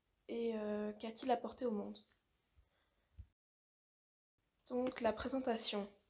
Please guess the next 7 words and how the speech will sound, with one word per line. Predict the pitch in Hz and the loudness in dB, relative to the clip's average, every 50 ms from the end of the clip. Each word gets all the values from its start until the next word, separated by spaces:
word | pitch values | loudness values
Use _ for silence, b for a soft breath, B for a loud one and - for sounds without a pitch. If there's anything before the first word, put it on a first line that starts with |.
| _ b b b b b b b b | _ b b b b b b b b
Alexandre | 220 233 233 - 277 277 | 6 8 8 6 4 8
le | 247 240 | 8 8
Grand | 226 233 262 285 | 8 8 6 8
était | 277 254 269 233 220 208 208 208 - - - - | 6 6 4 4 6 6 4 4 0 -6 -12 -4
un | - 214 208 208 - - _ | -4 -4 -4 -4 -10 -14 _
grand | 220 208 240 226 269 277 | -8 -8 -2 0 0 0
conquérant, | - - 254 - - 247 226 - 220 214 233 262 - | 0 -4 -10 -6 -4 -4 -2 0 2 2 2 0 -2